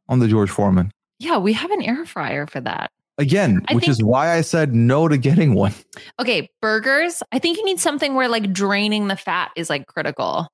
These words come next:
Speaker 1: A burger would be good, I
Speaker 2: Okay.
Speaker 1: think.
Speaker 2: All right. So then if you, if, okay, fine. Then I understand. If a bird shows up and eats the burger that you're actively cooking on your George
Speaker 1: Just
Speaker 2: Foreman
Speaker 1: any
Speaker 2: grill, that would be
Speaker 1: food,
Speaker 2: terrifying.
Speaker 1: really. Yeah.
Speaker 2: Yeah.
Speaker 1: I, I don't wanna deal with the bird.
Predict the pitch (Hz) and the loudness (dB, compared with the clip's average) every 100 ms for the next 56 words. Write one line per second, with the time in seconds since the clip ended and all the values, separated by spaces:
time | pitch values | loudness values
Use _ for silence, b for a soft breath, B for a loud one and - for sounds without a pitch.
0 | - 117 190 202 107 80 69 - 62 - | -6 0 2 2 2 2 -2 -2 -4 -4
1 | - _ _ _ - - - - _ _ | -14 _ _ _ -6 -4 -4 -8 _ _
2 | _ 190 - - - 185 180 196 190 - | _ -8 -8 -6 -4 -2 -2 -2 -4 -6
3 | 196 233 220 - - 233 156 202 139 - | -4 -2 0 -2 -2 -4 -4 -4 -6 -4
4 | 202 226 269 285 254 160 147 170 208 185 | -4 -2 -2 -2 -4 -4 -4 -2 -2 0
5 | 233 277 254 - 233 220 190 175 190 190 | 0 0 -2 -2 -2 0 0 -2 -4 -6
6 | 220 220 - 214 185 190 175 170 160 160 | -6 -6 -6 -8 -4 -2 0 0 -2 -2
7 | 175 170 143 185 - 180 185 - 190 180 | -2 -2 -2 -4 -6 -6 -6 -4 -4 -2
8 | 165 160 165 - 190 - - 151 185 170 | -4 -2 -4 0 -2 -2 0 4 4 4
9 | 131 156 165 208 92 - 64 92 127 139 | 2 0 2 4 2 0 -2 0 2 2
10 | 92 90 117 - _ _ _ _ _ _ | 2 2 -2 -6 _ _ _ _ _ _
11 | _ _ _ _ _ _ _ - 135 101 | _ _ _ _ _ _ _ -2 2 2
12 | - - 101 - 113 147 151 143 147 143 | -2 -4 -6 -2 0 2 2 4 2 2
13 | 131 135 110 | 0 0 0